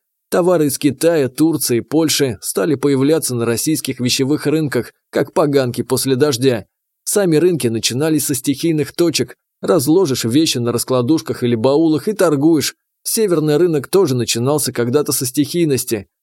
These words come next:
но теперь, в тысяча девятьсот девяносто третьем году, заметно заматерел. Появились торговые места из крепко сваренных железных труб, наметились ряды, навесы и прочие палатки. И торговцы получали право разместиться на рынке,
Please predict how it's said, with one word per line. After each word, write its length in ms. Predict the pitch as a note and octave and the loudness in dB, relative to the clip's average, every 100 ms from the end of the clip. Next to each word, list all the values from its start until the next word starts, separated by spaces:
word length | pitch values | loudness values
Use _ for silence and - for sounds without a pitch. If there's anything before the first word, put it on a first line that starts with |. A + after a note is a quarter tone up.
| - | -14
но 220 | G2+ C#3 | -6 -4
теперь, 460 | D#3 D3+ - F3 C#3+ | -4 -4 0 0 0
в 80 | |
тысяча 360 | - B2+ - A#2 | -4 -6 -4 -4
девятьсот 400 | A2 A#2 A#2+ D3 | -2 -4 -2 -2
девяносто 460 | B2 B2 B2+ - A2+ | 0 0 -2 -4 -6
третьем 400 | C3+ C#3+ C3 A#2 | -4 -2 -2 -2
году, 420 | A#2 A#2+ D3 C3 _ - | 0 2 0 -2 _ -6
заметно 520 | D#3+ F3 D3+ C#3 C3+ | -2 0 0 0 0
заматерел. 720 | C3+ C#3+ C3+ E3+ C3+ A#2 - _ _ | 0 0 2 2 2 0 -4 _ _
Появились 480 | - F#3 D#3 F3+ D3 | 0 2 2 0 0
торговые 480 | - B2+ C3+ D#3 C#3+ | 0 0 2 2 2
места 400 | C3 C3 - D3+ | 0 -2 0 2
из 120 | C#3 | 0
крепко 360 | - B2 A#2+ A#2 | 0 -2 -2 -4
сваренных 500 | - B2 C#3+ C#3 A2 | -2 0 0 0 -2
железных 540 | B2+ C3 D3 C#3 B2+ | 0 0 0 -2 -4
труб, 320 | - D#3 C3 - _ | 0 0 0 -6 _
наметились 680 | - G#2 G#2+ E3+ F#3 F3 E3 | -10 -6 -2 -2 0 0 2
ряды, 460 | F#3 D#3 C3 C#3+ - | 2 2 2 0 -2
навесы 640 | - D3+ B2+ B2+ D3 - A2 | -4 -2 2 2 0 -2 -4
и 20 | |
прочие 440 | G#2 D#3 D#3+ C#3 C3 | -2 -2 0 -2 -2
палатки. 680 | E3+ D#3+ C3 A2+ - G2+ - _ _ | 0 2 2 -2 -4 -6 -8 _ _
И 80 | F#2+ | -12
торговцы 580 | F#2+ G#2+ A2 E3+ F3 D3+ | -4 -2 0 0 0 -4
получали 480 | C3 C3+ C3 E3+ D3 | -2 -2 0 0 0
право 360 | C3 D#3 D#3+ | 0 0 2
разместиться 600 | C3+ A#2 B2 A#2 D#3 - C#3 | 0 0 -2 0 -2 -2 -2
на 180 | C#3 | 0
рынке, 420 | C#3 E3 C#3 A#2+ | 0 0 0 -2